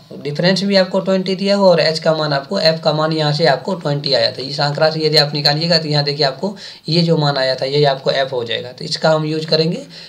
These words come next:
जो माध्यक निकालने में। इसमें माध्यक यदि आप निकालिएगा तो माध्यक हो जाएगा आपको, Total मान आपको यहाँ पे मिल गया और इसका मान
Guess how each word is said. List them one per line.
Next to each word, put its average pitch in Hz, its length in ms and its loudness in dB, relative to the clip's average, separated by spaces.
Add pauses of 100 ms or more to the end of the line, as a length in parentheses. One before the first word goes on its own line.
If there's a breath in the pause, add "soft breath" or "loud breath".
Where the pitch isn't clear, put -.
(140 loud breath)
जो 151 160 4
माध्यक 131 360 0
निकालने 117 340 -6
में। 120 60 -10
इसमें 156 240 -6
माध्यक 151 400 0
यदि 156 140 0
आप 151 120 2
निकालिएगा 151 420 0
तो 156 120 -2
माध्यक 151 340 2
हो 151 120 2
जाएगा 147 280 2
आपको, 208 260 -4 (760 loud breath)
Total 151 300 4
मान 147 200 0
आपको 147 260 -2
यहाँ 151 160 -2
पे 151 140 -2
मिल 190 140 2
गया 190 200 4
और 143 140 4
इसका 139 260 -2
मान 151 200 -2